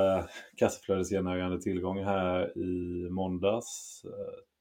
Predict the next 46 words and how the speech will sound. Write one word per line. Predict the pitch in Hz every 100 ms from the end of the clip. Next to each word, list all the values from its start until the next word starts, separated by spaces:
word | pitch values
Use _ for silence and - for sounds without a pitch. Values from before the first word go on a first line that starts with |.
| -
till, | 92 90 87 87 90 87
eh, | 92 87
han | 90 87 87
Xavier, | - - 87 90 90
eller |
vad | 90
han | 90
heter, | 85 -
som | 85 87
är, | 85 85 87 87 101
eh, | 87
väl | 87
även | 87 85 82
storägare | - 90 85 85 82
i | 82
Millicom | 85 82 87 87
och | 85 85 -
lite | 92 85 87
andra, | 80 85
eh, | 82 - 98 95 95 -
teleoperatörbolag. | 87 82 - 95 80 87 85 - - - - - - _ _ _
Och | - 85 - 98
där | 104
snackas | 101 113 101 101 -
det | 104
om | 98 117 98 92 87 87 - - _ _
vad | - 101
de | 98
ska | 95 101
göra | 92
med | 87
pengarna. | 101 82 95 107 101 -
Vad | 110
hade | 117 120
du |
gjort | 127 123 -
med | 101
pengarna | 107 95 95
om | 92
du | 90 87
satt | 95 87 - -
med | 85 87 85 82 82
Kinneviks, | - 92 80 80 80 80 - - -
eh, | 92 87 85
kommande | 82 87 85 85
kassa? | 85 82 -